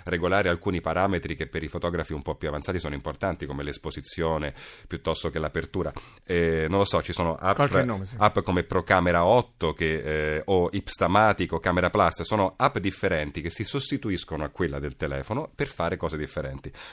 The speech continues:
Speaker 1: Procamera otto, lo dice anche il nome, dà alcune funzioni avanzate, quasi da professionista. Ipstamatic è molto divertente perché ti dà, ti offre la, eh, ti mette a disposizione dei filtri, eh, che fanno sì che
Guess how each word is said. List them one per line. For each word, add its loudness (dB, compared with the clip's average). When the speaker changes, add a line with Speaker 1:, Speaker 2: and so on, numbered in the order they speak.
Speaker 1:
Procamera 4
otto, 0
lo -4
dice -2
anche -2
il 2
nome, 2
dà 2
alcune 2
funzioni -4
avanzate, -2
quasi -2
da -2
professionista. -4
Ipstamatic -2
è -2
molto 0
divertente -4
perché -4
ti -2
dà, 0
ti -2
offre 0
la, -2
eh, -10
ti -10
mette -2
a -4
disposizione -6
dei 0
filtri, -6
eh, 2
che -4
fanno 0
sì -2
che 0